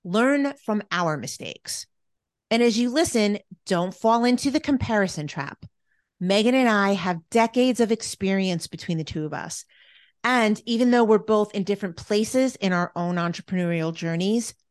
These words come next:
she and I have figured out a few things, though we're still learning.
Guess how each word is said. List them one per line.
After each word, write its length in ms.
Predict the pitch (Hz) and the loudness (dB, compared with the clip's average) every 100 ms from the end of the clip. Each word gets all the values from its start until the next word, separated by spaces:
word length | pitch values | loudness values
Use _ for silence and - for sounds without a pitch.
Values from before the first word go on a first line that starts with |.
| _ | _
she 260 | - 254 311 | -8 -2 0
and 80 | |
I 60 | 320 | 2
have 140 | 277 | 0
figured 320 | - 240 226 220 | -2 -2 0 2
out 260 | 226 - - | 0 -2 -10
a 60 | |
few 180 | - 160 | -12 -12
things, 540 | 156 143 - 202 - - _ _ _ _ _ _ _ | -10 -12 -12 -14 -16 -18 _ _ _ _ _ _ _
though 420 | 185 165 160 175 - | -2 0 -2 -6 -8
we're 180 | 202 165 | -6 -6
still 280 | - 160 | -6 -8
learning. 400 | 143 120 - - | -8 -10 -12 -18